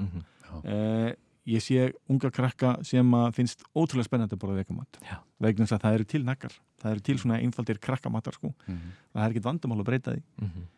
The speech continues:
Speaker 3: Eh, það sem þarf að auðvitað gerast er, eh, stjórn, svona fræðileg breyting.
Speaker 2: Mhm.
Speaker 3: Það þarf að breyta mataræði í skólum,
Speaker 1: Já.
Speaker 3: þvinga bara skólann til að koma með eitthvað betra.
Speaker 2: Mhm.
Speaker 3: Það er engin vegan valkostur í neinum skólum á Íslandi nema hann sé sérhæfður vegan,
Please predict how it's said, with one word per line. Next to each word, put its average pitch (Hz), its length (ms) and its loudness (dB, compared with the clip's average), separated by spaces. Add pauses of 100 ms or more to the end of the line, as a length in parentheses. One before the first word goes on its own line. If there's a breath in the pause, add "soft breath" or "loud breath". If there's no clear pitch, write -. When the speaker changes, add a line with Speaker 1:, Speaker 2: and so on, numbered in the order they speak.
(140 loud breath)
Speaker 3:
Eh, 120 260 -2
það 127 180 0
sem 123 120 2
þarf 135 180 2
að 117 160 2
auðvitað 113 120 -2
gerast 123 360 0
er, 117 120 0 (100)
eh, - 220 -6
stjórn, 117 360 0 (720)
svona 113 180 2
fræðileg 110 480 0
breyting. 117 320 -2 (500)
Speaker 2:
Mhm. - 100 -10
Speaker 3:
Það 113 100 -2
þarf 117 120 2
að 110 100 -2
breyta 120 500 2
mataræði 113 640 2
í 110 80 -4
skólum, 123 360 4 (100)
Speaker 1:
Já. - 180 -12
Speaker 3:
þvinga 120 680 0
bara 120 160 -4
skólann 131 400 0
til 117 100 0
að 113 140 -2
koma 123 240 2
með 120 60 -4
eitthvað 113 120 0
betra. 127 280 0 (260 soft breath)
Speaker 2:
Mhm. 95 220 -12 (340 soft breath)
Speaker 3:
Það - 20 -12
er 113 100 -2
engin 123 320 -2
vegan 131 300 2
valkostur 123 400 0
í 117 60 6
neinum 123 240 8
skólum 123 260 2
á 123 80 4
Íslandi 123 420 2
nema 120 260 4
hann 117 80 4
sé 123 120 0
sérhæfður 127 680 2
vegan, 120 380 -2